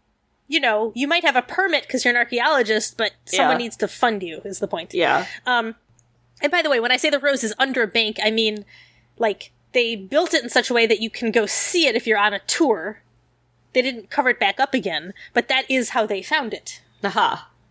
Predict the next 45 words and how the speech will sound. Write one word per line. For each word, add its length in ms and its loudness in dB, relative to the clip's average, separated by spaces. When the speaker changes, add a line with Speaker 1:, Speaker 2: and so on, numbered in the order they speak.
Speaker 1:
Yes. 360 -6
You 120 2
know, 60 4
it's 100 2
very, 200 2
it 260 2
happens 280 0
all 140 4
over 140 0
Europe. 320 2
It 80 0
happens 220 0
all 120 4
over 120 4
Speaker 2:
Mm-hmm. 100 0
Speaker 1:
Italy, 160 0
of 80 -10
course. 380 0
You 60 -2
know, 140 0
this 200 -2
is 80 -8
how 80 0
you 140 2
find 220 2
these 140 -4
things, 440 -16
right? 120 0
Speaker 2:
Yeah. 180 2
Speaker 1:
Um, 360 2
but 160 2
anyway, 380 2
so 480 2
Richard 280 2
Burbage, 500 -2
um, 380 2
Richard 240 0
Burbage. 280 -10
Uh, 320 4
Richard 280 2
Burbage 280 4
and 120 0
Cuthbert 440 0
Burbage 540 -4
are 460 0